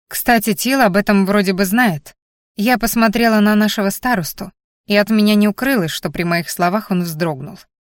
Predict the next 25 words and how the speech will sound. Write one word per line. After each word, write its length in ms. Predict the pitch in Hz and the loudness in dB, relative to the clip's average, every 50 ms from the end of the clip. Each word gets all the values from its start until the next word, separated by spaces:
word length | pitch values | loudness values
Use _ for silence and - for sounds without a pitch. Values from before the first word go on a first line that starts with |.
| _ _ _ - | _ _ _ -8
«Хм, 160 | - 185 180 156 - - _ _ _ _ _ _ _ _ _ _ _ _ | -6 -4 -4 -6 -8 -14 _ _ _ _ _ _ _ _ _ _ _ _
все 280 | - - - - - 208 | -16 -12 -8 -6 -4 -4
страньше 720 | - - - - 202 214 233 247 262 240 - - - 262 | -4 -6 -4 -2 0 0 0 0 -2 -4 -8 -8 -8 -8
и 40 | 247 | -8
страньше, 760 | - - - 190 180 175 175 190 208 202 - - 160 147 - _ _ _ - | -8 -6 -4 -2 0 0 0 0 -2 -2 -4 -8 -8 -10 -10 _ _ _ -8
как 200 | - 175 160 151 | -6 -6 -6 -6
говорится». 760 | 147 160 151 156 165 160 151 147 135 - - - - - - - _ _ _ _ _ _ _ _ _ _ _ _ _ - | -8 -8 -8 -6 -6 -6 -6 -8 -10 -12 -12 -12 -12 -12 -14 -18 _ _ _ _ _ _ _ _ _ _ _ _ _ -10
«Да?» — 500 | 165 156 151 175 190 226 269 320 370 - _ _ _ _ _ _ _ _ - | -8 -4 -2 2 2 2 2 0 -2 -6 _ _ _ _ _ _ _ _ -4
как-то 300 | - 196 - - - 185 | -4 -4 -2 -2 -2 -2
наигранно 580 | 180 180 185 202 214 190 185 190 190 185 185 | 0 2 2 2 2 0 0 0 0 0 0
удивился 480 | 180 165 165 175 170 175 160 - - 185 | -2 -2 -4 -4 -4 -6 -6 -4 -6 -8
Кона. 380 | - - 170 151 143 147 - - _ _ _ _ _ _ _ - | -6 -6 -8 -8 -8 -12 -16 -20 _ _ _ _ _ _ _ -14
«Я 360 | 190 160 151 151 156 180 226 247 | -12 -10 -8 -4 0 0 0 2
не 160 | 233 180 165 | 0 0 -2
знал. 440 | 143 151 151 147 156 175 208 214 208 _ _ _ _ _ _ _ _ _ _ | -4 -6 -8 -4 -2 -2 -2 -2 -4 _ _ _ _ _ _ _ _ _ _
Слушай, 520 | - - - 277 311 294 214 - - 170 151 | -12 -8 -4 -2 0 0 0 -2 -4 -6 -6
тут 240 | - - 262 240 - | -4 -4 -4 -2 -2
интересные 600 | 269 247 208 254 220 254 247 - - 226 214 202 | -2 -2 -2 0 0 0 0 0 0 0 0 -2
сплетни 500 | - - - 196 240 294 311 - 208 175 | -2 -4 -6 -4 -4 -4 -4 -2 -2 -2
ходят, 380 | - - 175 160 147 151 - | -2 -4 -6 -6 -6 -8 -10
что 240 | - - - 190 185 | -12 -8 -4 -4 -2
вроде 340 | 180 202 208 208 185 170 190 | 0 0 0 0 0 0 -2
на 140 | 190 190 180 | -2 -2 -2
тебя 280 | - 202 175 185 180 | -2 -2 0 0 0
напали». 680 | 180 180 180 151 - - 233 277 277 214 160 143 - | 0 0 -2 -4 -2 -2 0 0 0 0 -2 -4 -8